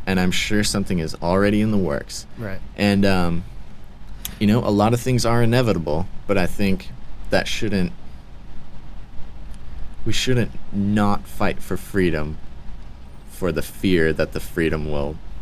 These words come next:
Speaker 2: Right.
Speaker 1: turn against us.
Speaker 2: Right. Good point. Um, do you have anything else you wanna say on that? Do you
Speaker 1: No,
Speaker 2: have
Speaker 1: I
Speaker 2: anything, any
Speaker 1: think
Speaker 2: other
Speaker 1: I think that's about it.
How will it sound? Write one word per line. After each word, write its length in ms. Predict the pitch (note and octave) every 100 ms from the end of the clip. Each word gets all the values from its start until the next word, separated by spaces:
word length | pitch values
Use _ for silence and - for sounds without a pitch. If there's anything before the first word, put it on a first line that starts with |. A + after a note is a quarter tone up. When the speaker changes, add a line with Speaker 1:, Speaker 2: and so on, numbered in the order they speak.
| -
Speaker 2:
Right. 360 | - A2 G2+ - - - -
Speaker 1:
turn 180 | - E2
against 400 | D#2 D2+ E2+ -
us. 160 | - G#2
Speaker 2:
Right. 220 | G2+ G2 - - - - - - - - - - - - -
Good 140 | - -
point. 260 | D#3 A2 - - - - -
Um, 480 | C3 A#2+ A2 G#2+ A2 - - - - - - - - - - - - - -
do 60 |
you 40 | A#2
have 60 |
anything 240 | A2 G2+ G2
else 200 | G2+ G#2
you 80 | G#2
wanna 200 | F#2+ - - -
say 300 | - - G2+
on 160 | B2+ D3
that? 300 | D3+ D3+ D3+ A#2
Do 80 | A2+
you 60 | A2
Speaker 1:
No, 120 | -
Speaker 2:
have 100 | A2
Speaker 1:
I 40 |
Speaker 2:
anything, 240 | A2+ - -
any 100 | A2
Speaker 1:
think 100 | A2
Speaker 2:
other 220 | G#2 G#2 A2+ - -
Speaker 1:
I 80 | G2+
think 300 | - D#3 -
that's 200 | B2+ -
about 320 | - A#2 A#2
it. 240 | G2 -